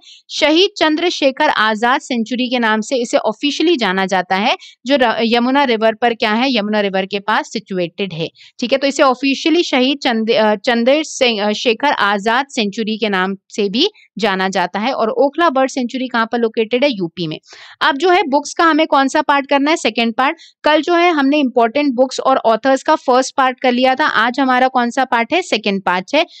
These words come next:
Very good। आज हमारा कौन सा पार्ट है? Simply सुशांत सेकंड पार्ट है, जिसे हम कर-, करने जा रहे हैं मनीष सर, आदर्श सर, बहुत बढ़िया।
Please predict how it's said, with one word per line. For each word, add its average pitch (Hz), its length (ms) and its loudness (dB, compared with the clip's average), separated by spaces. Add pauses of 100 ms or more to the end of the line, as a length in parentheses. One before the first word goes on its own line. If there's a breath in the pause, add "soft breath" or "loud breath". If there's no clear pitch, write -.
(180 loud breath)
Very 220 260 2
good। 185 180 0 (320)
आज 262 220 0
हमारा 302 260 2
कौन 277 220 2
सा 285 140 2
पार्ट 269 280 0
है? 294 60 2
Simply 269 340 -2
सुशांत 294 400 0
सेकंड 302 380 0
पार्ट 240 260 0
है, 302 80 2
जिसे 247 220 -2
हम 262 120 2
कर-, 226 380 -2
करने 233 260 0
जा 233 180 4
रहे 240 100 4
हैं 247 60 2
मनीष 226 400 -2
सर, 294 140 2
आदर्श 214 500 0
सर, 269 140 2
बहुत 208 280 0
बढ़िया। 208 380 2